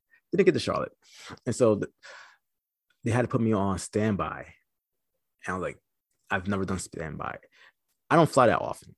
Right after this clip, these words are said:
so I don't know the rules to standby. So you gotta kinda hope it and pray that, like, you know, you're, someone don't show up so you hop on. So the plane, um, mind you, it was raining hard.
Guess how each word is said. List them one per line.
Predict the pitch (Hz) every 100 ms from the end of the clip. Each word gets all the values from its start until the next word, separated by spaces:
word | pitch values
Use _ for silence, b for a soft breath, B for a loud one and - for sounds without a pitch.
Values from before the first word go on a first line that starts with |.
| _ _
so | -
I | 113
don't | 123 104
know | 117
the | 87
rules | 95 104 104 92
to |
standby. | - 101 101 101 98
So | 90
you | 98
gotta | 98 113
kinda | 92
hope | - 110 -
it | 101 _ _ -
and | 87
pray | - 98
that, | 90 82
like, | 85 87
you |
know, | 87 82
you're, | 82 85 80 82 - b b b b b b _
someone | - 110
don't | 98
show | 95 101 87
up | 95 - _ -
so | 95
you | 85
hop | 95 -
on. | 90 90 95 - _ b b b b b
So | - 139 127
the | - 113
plane, | - 135 143 143 131 - _ -
um, | 107 95 92
mind | 104 143
you, | 107
it | 127
was | 87
raining | 92 107 104
hard. | 92 - 98 82 -